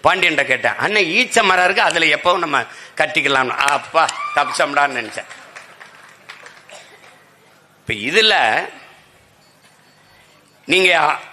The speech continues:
ஆழமா, நீங்க எப்படி பார்த்தாலும் சரி, இது எப்படி பார்த்தாலும் சரி, இங்க என்ன பண்ணுவாங்கன்னா, ஒரு பிரச்சனைக்கு பேச கூட்டிட்டு போயிட்டு, அந்த பிரச்சனையை தந்தவனை விமர்சிச்சு பேசக்கூடாதுன்றாங்க.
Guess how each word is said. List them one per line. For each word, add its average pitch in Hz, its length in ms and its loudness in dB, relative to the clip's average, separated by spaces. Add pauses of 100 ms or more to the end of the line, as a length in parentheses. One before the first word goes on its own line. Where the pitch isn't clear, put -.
ஆழமா, 262 540 4
நீங்க 208 240 2
எப்படி 208 460 2
பார்த்தாலும் 269 560 2
சரி, 190 320 0
இது 135 180 -2
எப்படி 190 280 -2
பார்த்தாலும் 156 400 0
சரி, 107 260 -4 (1120)
இங்க 156 140 2
என்ன 160 160 2
பண்ணுவாங்கன்னா, 165 760 0 (760)
ஒரு 139 220 0
பிரச்சனைக்கு 175 500 0
பேச 170 260 0
கூட்டிட்டு 151 300 -4
போயிட்டு, 127 600 0 (1040)
அந்த 180 200 0
பிரச்சனையை 202 520 0
தந்தவனை 190 480 2
விமர்சிச்சு 160 460 -4
பேசக்கூடாதுன்றாங்க. 123 760 -6